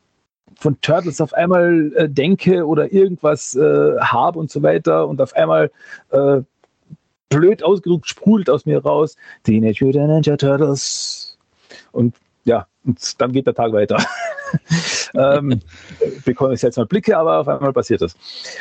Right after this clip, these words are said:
Und also den Song habe ich wirklich im Ohr und genau das noch, ähm, wurde auch eben ins Deutsche übertragen. Also für die zwei Staffeln, die es gab, wurde der Song im Deutschen eingesungen.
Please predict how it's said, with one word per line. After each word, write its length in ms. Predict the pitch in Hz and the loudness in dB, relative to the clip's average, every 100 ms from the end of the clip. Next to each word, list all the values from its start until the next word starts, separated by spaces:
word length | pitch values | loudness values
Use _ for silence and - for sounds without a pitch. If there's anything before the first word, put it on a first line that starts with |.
| - - - | -16 -14 -2
Und 320 | 160 147 - | -2 -2 -8
also 200 | - 143 | -6 -2
den 300 | 135 175 214 | -2 0 0
Song 240 | 214 190 147 | 0 0 0
habe 120 | 160 | 0
ich 100 | 165 | 0
wirklich 280 | 180 - - | -2 -2 -4
im 100 | - | -2
Ohr 360 | 143 175 190 180 | 2 2 2 2
und 360 | 202 - - _ _ _ - | 0 -2 -16 _ _ _ -4
genau 240 | 127 127 | 0 2
das 200 | 123 131 | 0 0
noch, 280 | 175 175 - - | -2 -2 -4 0
ähm, 760 | 147 147 143 139 135 139 131 - _ _ _ _ _ - _ _ _ | 2 4 4 4 2 0 -2 -6 _ _ _ _ _ -20 _ _ _
wurde 340 | 165 139 214 175 | 2 4 4 2
auch 180 | 170 143 | 0 0
eben 260 | 165 160 | 0 0
ins 180 | 160 123 | -4 0
Deutsche 260 | 135 143 127 | 0 0 2
übertragen. 440 | 104 - 101 104 | 0 0 -4 -2
Also 160 | 117 117 | -2 -4
für 160 | - 131 | -2 -2
die 100 | 120 | 0
zwei 140 | 113 | -2
Staffeln, 320 | - 127 123 | -2 -4 0
die 80 | 98 | -2
es 100 | 87 | 0
gab, 240 | 156 165 120 | 0 0 -4
wurde 280 | 143 160 156 | 2 2 2
der 200 | 131 120 | -2 -4
Song 260 | 110 131 139 | -4 -4 -4
im 120 | 127 107 | -2 0
Deutschen 320 | 127 - - | 0 -2 -4
eingesungen. 800 | 139 185 190 - 190 196 196 | 0 2 0 0 2 4 2